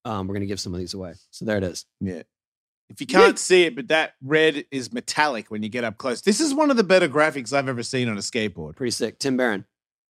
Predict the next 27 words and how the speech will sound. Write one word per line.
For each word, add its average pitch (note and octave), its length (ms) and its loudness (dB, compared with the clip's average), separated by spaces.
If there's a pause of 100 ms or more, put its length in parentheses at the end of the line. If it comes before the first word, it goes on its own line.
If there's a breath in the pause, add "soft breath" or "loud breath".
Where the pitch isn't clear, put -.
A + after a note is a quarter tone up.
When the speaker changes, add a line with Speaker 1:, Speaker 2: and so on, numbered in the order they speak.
(220)
Speaker 2:
Yeah, D#3 100 4
he's A3 220 6
amazing. D#3 680 4
Speaker 1:
Yeah. A2+ 160 -4
Speaker 2:
He F3+ 100 0
did F#3+ 200 2
my F#3+ 340 4
Wolf E3 260 0
Knife C#3+ 180 -2
skateboard A2+ 380 -4
that's G2+ 140 -14
coming A#2+ 240 -2
out G#2 160 -6
too. F#2+ 280 -6
Speaker 1:
There G2+ 100 -12
we G#2+ 80 -8
go. A2+ 120 -4
Speaker 2:
'Cause C3+ 240 -2 (360)
once E3+ 240 0
I D#3 80 4
saw E3 240 4
him C3 400 2
Speaker 1:
<clears throat> - 80 -20
Speaker 2:
do E3 180 2
stuff, B2 300 -2
I'm A#2 80 -2
like, A2+ 180 -2